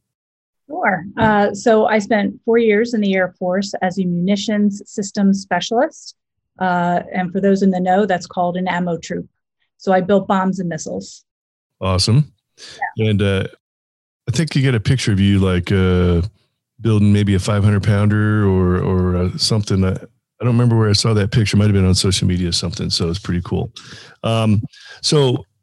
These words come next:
Speaker 2: how many years were you, were you in the Air Force?
Speaker 1: I was only in for four. There's no illustrious military career here, but yet I'm still very proud. <laughs>
Speaker 2: <laughs>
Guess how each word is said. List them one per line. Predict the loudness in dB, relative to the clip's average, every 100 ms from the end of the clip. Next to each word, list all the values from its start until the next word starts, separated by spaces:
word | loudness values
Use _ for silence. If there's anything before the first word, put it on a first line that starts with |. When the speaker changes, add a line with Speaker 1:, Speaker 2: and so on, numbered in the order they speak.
| -2
Speaker 2:
how | 0
many | 2
years | 4 4 4
were | 2
you, | 2 2 2
were | 2
you | 2
in |
the | 2
Air | 2
Force? | 2 0 -2 -10 _ _ _ -6
Speaker 1:
I | -2
was | 2
only | 4 4 4
in | 2
for | -2 0
four. | 2 4 4
There's | 4 2 2 4
no | 4 6 4
illustrious | 4 2 0 2 2 4
military | 4 4 0 0 0
career | 0 0 2 2
here, | 0 0 0
but | 0
yet | 0 2
I'm | 0
still | -2 -4
very | -2 -2
proud. | -2 -6 -8 -12 -4 -4 0 2
<laughs> | 4 2 -4 -6
Speaker 2:
<laughs> | -4